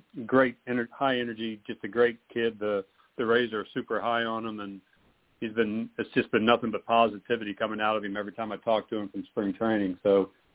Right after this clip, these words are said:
he's a Boston College grad, if I'm not mistaken. And it's strange enough with the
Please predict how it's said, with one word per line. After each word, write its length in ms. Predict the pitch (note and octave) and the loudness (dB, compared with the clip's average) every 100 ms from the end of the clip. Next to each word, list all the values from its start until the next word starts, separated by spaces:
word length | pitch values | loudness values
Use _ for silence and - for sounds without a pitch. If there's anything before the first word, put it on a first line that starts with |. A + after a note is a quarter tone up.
| _ | _
he's 180 | C#3 C3 | 2 4
a 80 | B2+ | 4
Boston 460 | A2+ C3+ - B2 G#2 | 2 -2 -2 -10 -8
College 340 | C3+ C#3+ B2+ | -6 -6 -8
grad, 320 | A#2+ C3 C#3+ C#3+ | -6 -6 -4 -8
if 60 | B2+ | -10
I'm 100 | B2+ | -8
not 160 | C3+ | -10
mistaken. 540 | C3+ - C#3 C#3 C3+ A#2 - | -10 -8 -6 -6 -8 -10 -10
And 300 | A2+ A2+ G#2+ _ _ _ _ _ | -8 -8 -10 _ _ _ _ _
it's 140 | A#2+ - | -10 0
strange 340 | D#3 F3+ C#3+ | 4 4 4
enough 300 | B2+ E3 E3 - | 4 4 4 0
with 120 | A2+ | -12
the 200 | A#2 G#2+ | -10 -10